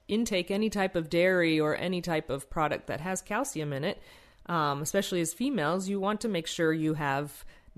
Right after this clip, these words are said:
good bones, and that might be a good supplement for you to take. Now, calcium is just naturally found in so many things, I wouldn't necessarily call it a supplement until I went into supplemental aisle and found it in a pill form,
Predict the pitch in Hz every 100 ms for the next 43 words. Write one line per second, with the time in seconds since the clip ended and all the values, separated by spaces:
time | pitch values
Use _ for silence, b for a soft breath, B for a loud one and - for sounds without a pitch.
0 | - 226 196 156 196 220 190 233 220 208
1 | - 185 196 180 170 170 - - - 190
2 | 139 - 175 143 - 127 - - b b
3 | b - 156 226 311 - 185 175 165 -
4 | 175 170 165 - 160 156 175 240 247 151
5 | - 180 165 147 - 226 190 180 165 170
6 | - 156 - 156 156 139 170 156 143 131
7 | 240 262 151 127 190 - b b - 196
8 | 196 180 170 165 - 165 147 151 - 143
9 | 139 143 165 220 151 170 160 170 170 170
10 | 156 160 151 - 302 - 151 - 120 165